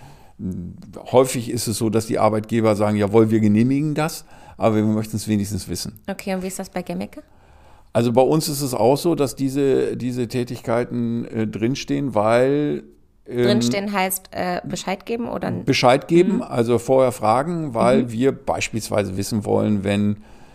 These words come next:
Speaker 1: jemand sich in extremistischen Parteien
Speaker 2: Ah, ja.
Speaker 1: engagieren würden, dann
Speaker 2: Mhm.
Speaker 1: würden wir die Genehmigung nicht erteilen oder würden sagen, „Okay, das passt nicht zu dem, was wir als Firma darstellen.“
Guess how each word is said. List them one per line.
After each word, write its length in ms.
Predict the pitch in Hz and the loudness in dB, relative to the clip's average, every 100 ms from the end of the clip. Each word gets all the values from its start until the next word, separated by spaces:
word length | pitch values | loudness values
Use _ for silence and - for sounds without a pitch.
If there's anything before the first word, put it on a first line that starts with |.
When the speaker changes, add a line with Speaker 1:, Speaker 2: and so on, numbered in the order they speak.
| - _ | -20 _
Speaker 1:
jemand 380 | 104 107 104 104 | -4 0 2 0
sich 260 | 107 104 123 | -4 -8 -4
in 520 | 107 101 98 104 - - | -2 0 0 -2 -6 -16
extremistischen 840 | - - - 113 139 - 120 95 98 | -12 -10 0 2 2 0 -4 -4 -4
Parteien 640 | 98 98 95 95 95 95 | -4 -4 -4 -2 -4 -8
Speaker 2:
Ah, 80 | - | -6
ja. 60 | 98 | -4
Speaker 1:
engagieren 440 | 95 107 113 107 | -2 0 2 2
würden, 300 | 101 113 117 | 2 0 0
dann 180 | 107 104 | 0 0
Speaker 2:
Mhm. 60 | 98 | 2
Speaker 1:
würden 320 | 107 110 101 | 0 0 0
wir 300 | 104 113 113 | 0 0 0
die 180 | 104 101 | -2 -2
Genehmigung 520 | 107 101 113 110 113 | 0 2 2 2 -2
nicht 180 | 110 - | -4 -6
erteilen 480 | 104 110 104 110 107 | -8 -2 0 2 0
oder 280 | 101 98 101 | 2 2 4
würden 200 | 104 98 | 2 2
sagen, 280 | 101 101 | 2 0
„Okay, 400 | 101 98 107 104 98 - - - - | -2 -4 0 0 -2 -14 -18 -18 -12
das 120 | - | -10
passt 240 | - 117 - | -4 -6 -2
nicht 160 | 113 - | -6 -4
zu 140 | 113 | -6
dem, 380 | 110 110 117 110 | -2 0 2 0
was 260 | 104 - | -2 -4
wir 520 | 101 113 117 117 - - - | -2 2 2 2 -2 -16 -16
als 180 | - 104 | -6 -6
Firma 600 | - 113 117 113 110 107 - - - - | 0 0 2 2 2 -2 -10 -20 -20 -14
darstellen.“ 840 | 98 101 110 - 120 117 117 113 | -4 0 0 -2 0 0 0 -2